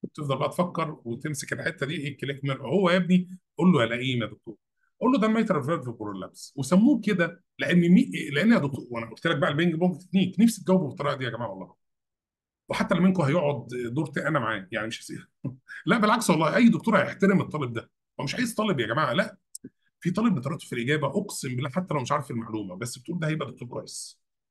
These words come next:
ده هيبقى حاجه. انت واخد بالك اللي هو ايه؟ انت بتجاوب،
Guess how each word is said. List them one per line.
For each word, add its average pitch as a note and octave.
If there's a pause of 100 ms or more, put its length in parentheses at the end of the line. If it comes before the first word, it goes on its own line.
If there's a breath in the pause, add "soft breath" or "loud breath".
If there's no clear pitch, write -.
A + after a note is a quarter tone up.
(300)
ده A#3
هيبقى F#3
حاجه. - (560)
انت -
واخد F3+
بالك F#3
اللي F#3+
هو C4+
ايه؟ D3+
انت A#3
بتجاوب، C#4